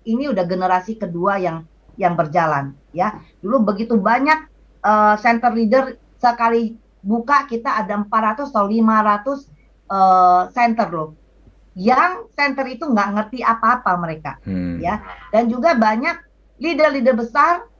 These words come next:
Speaker 1: karena mendengar gaung Atomi akan luar biasa, mereka nggak, <clears throat> belum tahu jelas juga Atomi itu bagaimana, berlomba-lomba untuk ikut. Tapi akhirnya, karena kita tidak melepaskan baju kita, jubah kita, akhirnya mereka give up.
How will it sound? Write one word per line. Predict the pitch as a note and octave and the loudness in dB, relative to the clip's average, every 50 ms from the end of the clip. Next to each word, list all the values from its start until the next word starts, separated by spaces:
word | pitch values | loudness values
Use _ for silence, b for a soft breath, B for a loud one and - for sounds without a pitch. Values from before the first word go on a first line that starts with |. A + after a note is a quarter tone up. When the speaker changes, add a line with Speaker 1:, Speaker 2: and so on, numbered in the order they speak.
| _ _ _ _ _ _ _ _ | _ _ _ _ _ _ _ _
Speaker 1:
karena | - - C#4+ C#4+ C#4+ C#4 | -4 0 0 0 0 0
mendengar | C4+ B3 B3 A#3+ B3+ B3 B3 C4 C4 B3 B3 B3 - - | -2 -2 0 0 0 0 0 0 0 0 -2 -6 -10 -8
gaung | A3+ F3 E3 A#3+ B3 B3+ C4 C4 | -4 0 2 4 4 4 2 0
Atomi | - C4 B3+ - B3 B3+ B3+ C4 B3+ | -4 -8 -8 -8 -8 -8 -6 -6 -6
akan | A#3 - B3+ B3 | -6 -6 -8 -6
luar | A#3+ B3 B3 B3 A#3 | -2 0 0 0 0
biasa, | G#3+ A3+ A#3+ B3 A#3+ - E4 E4 D#4+ | 0 0 -2 -2 -2 -2 -4 -2 -2
mereka | C#4+ C4 B3 A#3 A#3+ D4 | -2 -2 -4 -4 -4 -4
nggak, | D4 A#3 A3 G#3+ A3 - - | 0 0 0 0 -2 -6 -12
<clears throat> | G#3+ F#3+ F3+ E3+ - - E2+ E2+ D#2+ - - _ - - | -14 -12 -10 -8 -8 -8 -8 -10 -12 -16 -20 _ -18 -10
belum | - B3 B3 B3 | -6 -6 -4 0
tahu | B3+ B3+ A#3+ A#3 | 2 2 2 2
jelas | G#3+ A#3+ C4 C4 B3 A3+ | 2 0 -2 -2 -2 -2
juga | - A3+ G#3+ - A#3+ | -2 -2 0 0 0
Atomi | A#3 A#3 C4 B3 A#3+ B3 A#3 | -2 -2 -2 -4 -4 -4 -4
itu | A#3+ | -4
bagaimana, | C4 A3+ A3+ A3 A3+ A3 A3+ A#3 A#3 C4+ D4+ D#4+ D#4 - - - - - | -2 -2 0 0 0 0 0 0 0 0 -2 -4 -4 -6 -14 -20 -10 -4
berlomba-lomba | - A#3 A#3+ C4 B3 A3+ A#3 A#3+ A#3+ B3 B3 A#3+ C4 C4 | -2 0 2 4 4 4 2 2 0 -2 -4 -6 -6 -6
untuk | A#3+ A3+ A3 G3+ F3+ | -6 -6 -8 -8 -10
ikut. | G3+ F3+ - - C#3+ C3+ - _ _ _ _ _ _ _ _ _ | -12 -12 -12 -12 -14 -14 -14 _ _ _ _ _ _ _ _ _
Tapi | - A#3 B3+ B3+ D4+ | -8 -6 -6 -4 -2
akhirnya, | C#4+ E4+ E4+ - - - F4+ F#4 F4 D#4+ C#4 A#3+ A3+ A3 A3 A3 - _ _ _ _ _ _ _ _ _ _ | 0 0 0 0 0 -2 -4 -4 -2 -2 -2 0 0 0 0 -4 -6 _ _ _ _ _ _ _ _ _ _
karena | - B3 B3+ B3+ A#3+ | -2 -2 -2 -2 -2
kita | C4+ D4+ D4+ F4+ F4+ | -2 0 2 2 2
tidak | F4+ D4 A#3+ A#3 | 2 0 -2 0
melepaskan | A3+ A3+ A3+ A3 - A3 G#3+ - - G#3+ G#3+ F#3+ | 0 0 0 0 -2 -4 -6 -4 -4 -4 -4 0
baju | G3 A3+ B3+ A#3+ A3+ E4 D#4+ - | 2 2 2 2 0 -2 -4 -6
kita, | C4 A#3 - G#3 F#3+ F#3 | -8 -8 -6 -4 -4 -4
jubah | F3 G#3+ C4 A#3 B3 A#3 | -4 -4 -2 0 0 0
kita, | A#3 A3+ G#3 - - G3 - | 0 0 -4 -4 -4 -4 -4
akhirnya | - G3+ G3+ G3+ A3+ A3+ | -4 -4 -2 0 0 0
mereka | G#3+ G3+ F#3+ G3 F#3+ | 0 0 -2 -4 -6
give | F3+ E3 F3 F3 - | -6 -6 -10 -12 -10
up. | E3 D#3 D#3 - | -10 -10 -10 -12